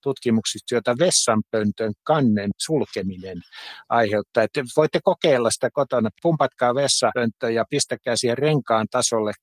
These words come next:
käsi, niin tunnette, kuinka sieltä tulee valtava määrä aerosolia.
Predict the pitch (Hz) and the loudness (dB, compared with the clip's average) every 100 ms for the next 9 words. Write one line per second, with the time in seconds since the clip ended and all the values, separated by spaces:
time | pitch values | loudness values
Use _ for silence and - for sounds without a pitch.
0 | - 139 - 117 101 _ _ _ - 123 | 0 2 2 -2 -4 _ _ _ -4 -4
1 | 113 160 156 113 - 110 127 120 120 - | -2 0 2 0 -2 -4 0 0 0 0
2 | 131 110 117 120 - - - 131 123 139 | 0 2 0 -2 -6 -20 -4 2 2 4
3 | 147 - 113 110 110 107 107 117 107 98 | 2 2 2 2 2 0 0 0 0 -4
4 | - - - - | -10 -12 -18 -20